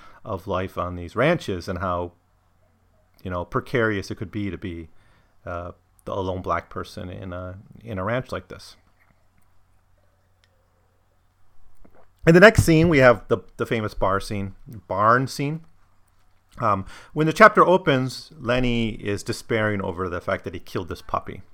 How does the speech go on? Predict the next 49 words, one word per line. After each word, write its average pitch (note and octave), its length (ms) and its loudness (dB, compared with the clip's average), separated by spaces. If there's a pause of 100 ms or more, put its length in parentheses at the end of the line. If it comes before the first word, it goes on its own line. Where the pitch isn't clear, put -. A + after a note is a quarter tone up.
This - 120 -12
puppy G2 400 -6
he E2+ 60 -10
had, E2+ 320 -8 (680)
and, E2+ 600 -12 (840)
you C3 100 -4
know, F#2 120 -6
he, F#2 240 -12 (200)
he - 80 -16
tries C3 200 4
to - 60 -2
hide F#2 440 0 (460)
the - 60 -14
body F2 640 -4
'cause E2+ 140 -12
he G2 80 -8
knows F#2+ 340 -4
George F2+ 240 -6
is F2+ 100 -12
gonna E2 160 -12
yell E2 260 -6
at F2 80 -6
him, F2 260 -8
and F2+ 100 -8
he's F#2 120 -8
afraid G#2+ 560 0 (320)
George F#2 280 -4
won't F#2 160 -8
wanna F2+ 180 -4
go F2+ 140 -4
with F2+ 200 -8
him E2+ 220 -8
to F2+ 280 -12
the F2+ 120 -10
land, G#2 500 -2 (200)
uh, F2 500 -4 (480)
you F#2+ 120 -10
know, F2 120 -8
go F#2 220 -4
in G2 140 -4
with F#2 160 -8
him F2+ 100 -10
anymore, F2 280 -8
and F2+ 80 -8
then F2+ 100 -8
he'd G2+ 140 -4
be G2+ 80 -8
all F2 180 0
alone. F2+ 340 -6